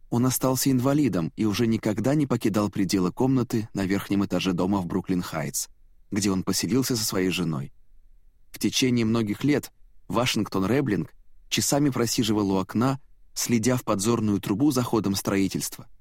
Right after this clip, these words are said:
Каждое утро он посылал жену с инструкциями и подробными цветными чертежами для иностранных рабочих,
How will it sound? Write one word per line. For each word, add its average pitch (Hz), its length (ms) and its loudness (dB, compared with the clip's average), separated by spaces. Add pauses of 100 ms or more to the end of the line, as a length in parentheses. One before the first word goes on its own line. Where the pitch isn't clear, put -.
(600)
Каждое 127 420 2
утро 131 280 2
он 120 140 2
посылал 113 460 0
жену 107 260 0
с - 100 -2
инструкциями 101 840 0 (240)
и 131 80 2
подробными 113 560 2
цветными 117 400 0
чертежами 131 720 0 (200)
для 120 220 2
иностранных 113 600 0
рабочих, 139 520 -2